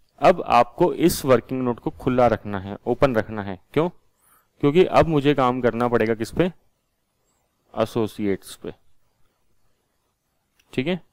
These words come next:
तो associate में सबसे पहला क्या है कि भाई हमने associate को थर्टी परसेंट, जैसे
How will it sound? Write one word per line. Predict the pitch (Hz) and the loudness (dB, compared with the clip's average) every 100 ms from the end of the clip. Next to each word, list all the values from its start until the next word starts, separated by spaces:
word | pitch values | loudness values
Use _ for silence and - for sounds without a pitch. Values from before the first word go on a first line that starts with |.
| _ _ _ _ _ _ _ _ _ _ _ _ _ _ _ _ _ | _ _ _ _ _ _ _ _ _ _ _ _ _ _ _ _ _
तो | 139 - | -8 -2
associate | 127 160 160 175 175 175 | 0 2 0 4 4 4
में | 175 | 2
सबसे | 165 156 175 | 0 0 2
पहला | 160 160 160 | 2 4 4
क्या | 156 | 4
है | 147 156 | 4 2
कि | 151 | 2
भाई | 147 | 2
हमने | 143 131 143 127 | 2 2 0 0
associate | - 135 - 139 131 | 0 -2 2 2 4
को | 131 123 _ _ _ _ _ _ - | 2 -2 _ _ _ _ _ _ -2
थर्टी | 123 131 | 0 0
परसेंट, | 127 123 127 123 | 0 0 0 0
जैसे | 120 131 123 | 2 2 0